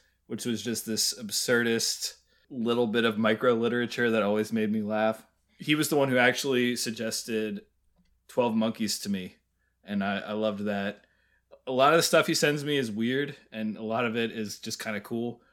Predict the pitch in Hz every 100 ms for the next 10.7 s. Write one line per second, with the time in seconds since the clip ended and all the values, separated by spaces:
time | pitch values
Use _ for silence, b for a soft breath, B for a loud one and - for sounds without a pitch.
0 | b - 107 110 - 135 147 131 120 117
1 | 127 131 139 120 107 131 120 107 101 110
2 | 110 113 101 - 95 95 - b b b
3 | b 110 110 104 156 - 131 131 117 107
4 | 98 - - 107 104 104 101 98 - -
5 | b b b b 123 117 - 180 190 160
6 | 131 127 127 131 120 107 117 113 110 107
7 | _ - - 151 139 135 127 117 - _
8 | _ _ _ - - 135 113 117 107 101
9 | - 110 98 98 _ _ _ _ _ -
10 | 110 110 110 110 107 107 107